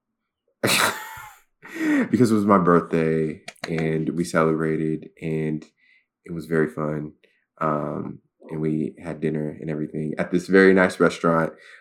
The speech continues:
um, called Castaway in Burbank.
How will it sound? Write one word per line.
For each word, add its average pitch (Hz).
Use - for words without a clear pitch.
um, 78
called 87
Castaway 80
in 85
Burbank. 80